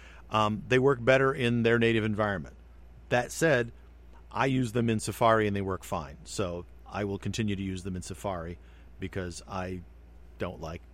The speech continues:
the idea of using Google products for anything if I can avoid it. I just don't like a company that,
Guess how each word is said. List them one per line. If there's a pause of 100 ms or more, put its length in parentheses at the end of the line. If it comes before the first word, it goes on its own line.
(300)
the
idea
of
using
Google (460)
products
for
anything
if
I
can
avoid
it. (260)
I
just
don't
like (340)
a
company
that,